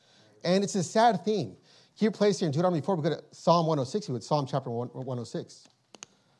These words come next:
See, we, we must on purpose remember the Lord. We must take heed. You're going to Psalm one oh six. We must take heed. We must keep, be diligent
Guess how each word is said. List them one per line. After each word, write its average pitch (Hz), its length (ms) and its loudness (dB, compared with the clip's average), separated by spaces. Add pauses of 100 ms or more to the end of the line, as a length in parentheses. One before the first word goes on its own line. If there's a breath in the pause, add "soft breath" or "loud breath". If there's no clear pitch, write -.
(540 loud breath)
See, 165 200 -2
we, 165 100 4
we 175 180 2
must 202 240 0
on 170 220 2
purpose 180 460 -2
remember 135 420 -2
the 123 80 -4
Lord. 110 280 -8 (2000)
We 160 240 4
must 196 380 0
take 165 260 2
heed. 180 460 -2 (560)
You're 135 100 -2
going 170 140 6
to 139 80 2
Psalm 147 300 2
one 131 120 2
oh 113 80 -2
six. - 420 -10 (880 soft breath)
We 160 120 4
must 190 240 6
take 175 180 6
heed. 196 360 0
We 131 120 -2
must 175 320 0 (380)
keep, 233 440 -2 (140)
be 170 160 0
diligent 139 960 0